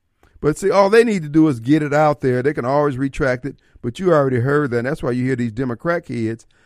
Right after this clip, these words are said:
out there, like Vince and Mike and all the other ones, saying, "Oh, yeah, he's a rapist." Okay. All right. <laughs> Good luck on that kind of stuff. Same way with they doing with Governor Bryan and Brett Favre. They better hope they bring some charges 'cause somebody gonna get sued.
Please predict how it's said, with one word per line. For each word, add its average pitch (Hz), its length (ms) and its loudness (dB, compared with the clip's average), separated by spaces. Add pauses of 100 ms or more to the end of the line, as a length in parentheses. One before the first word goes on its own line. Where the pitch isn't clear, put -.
(120)
out 123 220 -6
there, 120 260 -2
like 131 280 -4
Vince 117 420 -4
and 110 180 -6
Mike 123 300 -6
and 117 80 -6
all 127 180 -2
the 127 140 0
other 120 160 -2
ones, 117 200 -8
saying, 117 260 -6 (180)
"Oh, 165 140 4
yeah, 170 180 6
he's 180 200 4
a 175 60 6
rapist." 156 520 0 (260)
Okay. 185 300 -10 (1120)
All - 80 -16
right. - 180 -18 (280)
<laughs> - 260 -12
Good 151 200 0
luck 160 260 0
on 117 140 -4
that 104 160 -6
kind 104 160 -8
of 98 80 -10
stuff. 104 180 -10
Same 127 300 -6
way 147 160 2
with 147 200 -2 (300)
they 131 160 -2
doing 143 300 -2
with 143 120 -6
Governor 143 360 -2
Bryan 135 420 -2
and 135 100 -6
Brett 135 240 -4
Favre. - 420 -8 (720)
They 104 120 -6
better 147 220 0
hope 160 180 0
they 180 120 -2
bring 180 280 -2
some 180 160 -8
charges 196 480 -2
'cause 120 160 -8
somebody 196 400 -4
gonna 120 160 -4
get 104 180 -6
sued. 220 420 -2